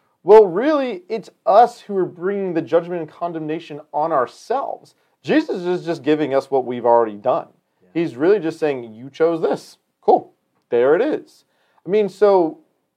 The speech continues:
Speaker 1: we're gonna ju-, at the s-, when we die and we stand before Christ at the judgment, really, it's not Christ that's gonna be judging us.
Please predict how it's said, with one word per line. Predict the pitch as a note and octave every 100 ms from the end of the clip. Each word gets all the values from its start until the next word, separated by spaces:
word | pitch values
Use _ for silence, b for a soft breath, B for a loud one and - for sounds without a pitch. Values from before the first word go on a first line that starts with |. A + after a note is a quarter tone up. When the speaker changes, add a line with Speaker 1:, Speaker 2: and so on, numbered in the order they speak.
| _ F3
Speaker 1:
we're | D3 F#3 D4
gonna | E4 D#4+ D4+
ju-, | F3 F3+ - -
at | F#3+ G3
the | F3
s-, | - -
when | E3+ D#3+
we | B3
die | D#3+ C3 C#3
and | C3+
we | B2 C3
stand | - B2+ B2+
before | A#2 - A#2
Christ | A2+ A2 A#2 A#2+ -
at | A#2 -
the | A2+
judgment, | G2+ A2+ B2+ G#3 G#3 _ _
really, | C3+ G#3 C4+
it's | C#4
not | B3+ A#3+
Christ | _ A3 A3+
that's | A3
gonna | - G#3
be | F#3
judging | F#3 E3+ F3+
us. | F#3